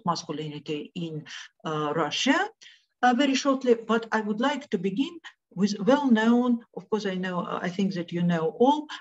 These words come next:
what Boris Johnson, uh, told, uh, relatively recently about Putin and about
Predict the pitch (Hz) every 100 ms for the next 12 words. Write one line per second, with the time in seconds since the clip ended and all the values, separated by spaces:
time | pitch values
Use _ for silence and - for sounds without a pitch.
0 | - 190 190 190 190 180 - 226 240 -
1 | 233 226 - - - 185 180 175 175 190
2 | 170 180 170 165 165 165 - 180 185 185
3 | 165 - 156 160 165 254 269 269 285 294
4 | - 160 175 190 190 - 175 175 320 381
5 | _ - _ - 196 175 180 233 262